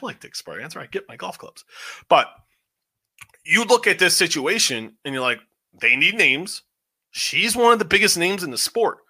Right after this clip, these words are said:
for, for better or for worse. And people can say, and she said it, you know, she wants to get that stigma of that she's just a pretty face.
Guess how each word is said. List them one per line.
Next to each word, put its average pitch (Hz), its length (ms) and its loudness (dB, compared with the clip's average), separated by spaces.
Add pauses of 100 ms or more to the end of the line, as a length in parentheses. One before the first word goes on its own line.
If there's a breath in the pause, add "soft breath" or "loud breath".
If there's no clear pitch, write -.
(120)
for, 151 120 -14
for - 200 -2
better 277 260 2
or 294 140 6
for 247 200 -4
worse. 247 340 2 (200 soft breath)
And 123 100 -14
people 254 240 -2
can 220 120 -4
say, 214 200 2
and 170 360 0
she 311 200 2
said 285 340 2
it, 196 120 4
you 180 120 -6
know, 165 320 2 (300 loud breath)
she - 140 0
wants 311 200 4
to 240 100 0
get 220 240 -2
that 202 160 -4
stigma 165 420 -4
of 135 120 -4
that 135 220 0
she's 165 380 -4
just 139 380 -4
a 120 40 -10
pretty 127 380 -6
face. - 560 -14